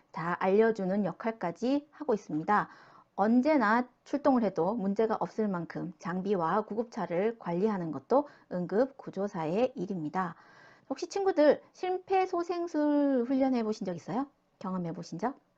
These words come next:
네, 훈련을 많이 받는데요. 가장 중요한 게 사건이 벌어졌을 때 바로바로 연락을 하는 거잖아요. 그런데 연락을 할 때 누군가가 전화를 하겠지라고 생각해서 빨리 연락이 되지 않는 경우가 있다고 합니다.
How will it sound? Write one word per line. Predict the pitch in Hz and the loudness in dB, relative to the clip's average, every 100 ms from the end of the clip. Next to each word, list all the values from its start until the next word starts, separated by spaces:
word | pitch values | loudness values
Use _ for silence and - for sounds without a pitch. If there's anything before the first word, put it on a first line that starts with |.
| _ _ _ _ _ - | _ _ _ _ _ -10
네, | - - - _ _ | -8 -8 -10 _ _
훈련을 | - 320 330 294 | -4 0 6 6
많이 | 185 208 226 | 6 2 -2
받는데요. | 170 185 190 175 220 - - - _ _ _ _ _ _ _ _ - | -2 -4 -2 0 0 0 -8 -20 _ _ _ _ _ _ _ _ -6
가장 | 196 214 269 | 0 4 2
중요한 | 254 180 208 190 156 | 2 -2 -2 -2 -4
게 | 151 165 _ _ _ _ _ _ _ _ | -6 -8 _ _ _ _ _ _ _ _
사건이 | - 254 254 233 | -12 -2 0 2
벌어졌을 | 165 180 180 170 - _ - 165 - | 0 -2 -2 -6 -10 _ -6 -6 -4
때 | 151 | -8
바로바로 | - 220 226 175 160 | 0 2 2 0 -2
연락을 | 170 214 196 175 | 2 2 2 -2
하는 | 208 285 277 | 0 4 4
거잖아요. | 208 151 156 220 226 - - _ | 2 -2 -2 -2 -2 -6 -20 _
그런데 | - 185 240 | -12 2 4
연락을 | 196 247 269 226 | 8 8 8 4
할 | 170 | 2
때 | 262 247 - - _ | 4 4 2 -12 _
누군가가 | 262 285 311 277 254 | 2 6 6 8 6
전화를 | 220 202 233 226 | 4 2 2 2
하겠지라고 | 226 311 320 311 240 247 247 247 214 170 185 | 2 2 0 -2 -2 2 4 4 2 0 0
생각해서 | 240 240 233 170 165 170 | 0 0 -2 -4 -2 2
빨리 | 285 330 240 | 4 4 2
연락이 | 170 175 180 | 2 0 -2
되지 | 180 175 208 | -2 -4 -4
않는 | 175 180 | -4 -4
경우가 | 185 180 190 | -6 -6 -4
있다고 | - - 196 | -6 -4 -4
합니다. | 214 254 208 202 156 | -2 -2 2 2 0